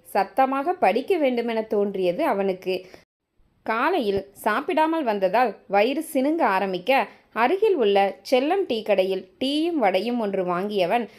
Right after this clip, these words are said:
அதை தின்றானோ இல்லையோ, கண்கள் அவளை தின்னு கொண்டிருந்தது.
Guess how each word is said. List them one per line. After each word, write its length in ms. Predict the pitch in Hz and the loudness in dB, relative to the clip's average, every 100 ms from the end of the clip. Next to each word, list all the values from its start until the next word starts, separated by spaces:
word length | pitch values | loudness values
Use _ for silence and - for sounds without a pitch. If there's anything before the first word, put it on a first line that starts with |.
| - | -14
அதை 280 | - 180 175 180 | -4 0 0 -2
தின்றானோ 600 | 185 196 220 196 185 294 | -2 0 2 2 0 -2
இல்லையோ, 540 | 277 262 254 247 - - _ _ _ _ _ _ | 0 2 4 2 0 -10 _ _ _ _ _ _
கண்கள் 640 | 214 214 349 277 196 196 - | -2 0 2 4 4 0 -4
அவளை 400 | 202 302 427 370 | -2 0 0 0
தின்னு 260 | 226 220 277 | -2 -2 0
கொண்டிருந்தது. 840 | 208 202 190 190 185 185 185 | 0 0 0 0 0 0 -4